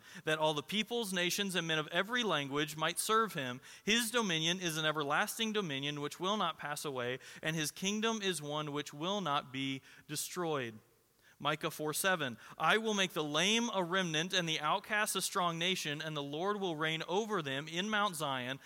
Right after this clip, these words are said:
from now on and forever." Zechariah fourteen nine,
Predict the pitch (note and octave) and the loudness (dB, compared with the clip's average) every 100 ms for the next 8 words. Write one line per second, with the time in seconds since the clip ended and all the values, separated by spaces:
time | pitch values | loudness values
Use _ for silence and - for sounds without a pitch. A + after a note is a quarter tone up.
0 | - - - G3 B3 A3 F#3+ D#3 C#3 C3+ | -18 -12 0 2 4 4 4 4 2 2
1 | C3+ - - - F#3+ F#3+ - E3+ C#3 B2+ | -2 -10 -12 0 2 2 0 2 2 2
2 | A2+ - _ _ _ _ _ _ _ _ | -4 -12 _ _ _ _ _ _ _ _
3 | - - C3+ C#3+ D3+ C#3 D3 C3+ D#3 - | -20 -10 -4 -2 2 4 4 2 -2 -2
4 | D#3 D#3 E3+ F3 | -2 0 2 2